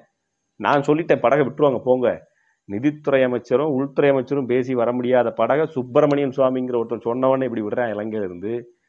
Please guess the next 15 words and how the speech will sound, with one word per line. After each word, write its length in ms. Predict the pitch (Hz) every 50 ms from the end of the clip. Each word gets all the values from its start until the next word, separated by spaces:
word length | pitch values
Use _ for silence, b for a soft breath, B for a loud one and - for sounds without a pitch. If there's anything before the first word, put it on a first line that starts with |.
| _ _ _ _
இது 100 | - 131
எப்படி 200 | 147 151 160 165
நடந்துச்சு? 480 | 147 135 123 127 131 123 - - 113 117 123 127 123 b b b b b b
So 100 | - 143 135
இதெல்லாம் 380 | 127 139 139 147 156 165 165 165
என்கொயரி 460 | 147 139 139 131 - 156 156 147 131
பண்ணி 360 | 123 127 123 123 139 147 160
அந்த 220 | 151 135 131 131 131
பிரச்சனையை 360 | - 127 127 - 151 151 135
சால்வ் 260 | 131 135 139 135 131
பண்ணியிருந்தீங்க 400 | 135 127 127 123 120 123 120 120
அப்படின்னா 440 | 113 104 101 98 95 92 92 95 98 107 107 110 107 107 - _ _ _ _ _ _ _ _ _ _ _ _ _ _ _ _ _ _ -
நீங்க 160 | 110 135 143 120
அனுதாபம் 340 | 110 120 127 135 139 131 107
பேசலாம். 360 | 95 82 - 85 76 76